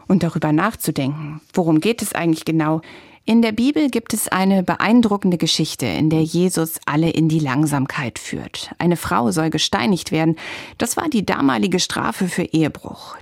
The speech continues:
Die Schriftgelehrten wollen von Jesus bestätigt werden in ihrem kurzen Prozess. Er aber antwortet erst einmal nicht. Immer wieder bedrängen sie ihn, "Was jetzt? Ja oder nein?"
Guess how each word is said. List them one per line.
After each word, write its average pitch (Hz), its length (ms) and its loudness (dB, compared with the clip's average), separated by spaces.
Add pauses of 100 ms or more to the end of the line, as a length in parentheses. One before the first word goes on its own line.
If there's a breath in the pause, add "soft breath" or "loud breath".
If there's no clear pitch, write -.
Die 170 80 2
Schriftgelehrten 147 800 -2
wollen 196 280 2
von 175 180 2
Jesus 180 460 2
bestätigt - 640 -2
werden 147 260 2
in 156 180 0
ihrem 160 280 0
kurzen 247 400 0
Prozess. - 580 -8 (460 loud breath)
Er 185 240 2
aber 240 320 0
antwortet 180 580 -2
erst 135 300 -4
einmal 175 200 2
nicht. - 460 -2 (260)
Immer 151 280 2
wieder 160 180 0
bedrängen 190 440 2
sie 156 120 0
ihn, 160 220 4
"Was 240 240 0
jetzt? - 400 -4
Ja 208 320 2
oder 156 240 2
nein?" 196 340 4